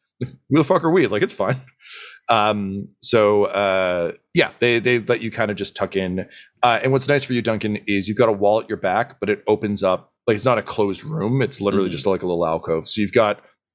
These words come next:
Speaker 1: full view of the space, and the three of you can, can rest, rest easy there.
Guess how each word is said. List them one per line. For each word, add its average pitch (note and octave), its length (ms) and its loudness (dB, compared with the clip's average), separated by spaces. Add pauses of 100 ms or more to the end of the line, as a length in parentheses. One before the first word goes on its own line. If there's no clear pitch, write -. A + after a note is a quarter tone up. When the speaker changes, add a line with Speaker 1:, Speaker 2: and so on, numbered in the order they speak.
(140)
Speaker 1:
full D3+ 220 4
view C3 200 0
of A#2 120 -4
the A2+ 80 -6
space, - 680 -2 (1600)
and G2 280 2
the - 200 -6
three G2+ 180 -2
of F2+ 60 -2
you F#2+ 140 -2
can, F2 360 -4
can F2+ 200 -4
rest, - 480 -2
rest F#2 220 0
easy E2+ 480 -6 (520)
there. F2+ 360 2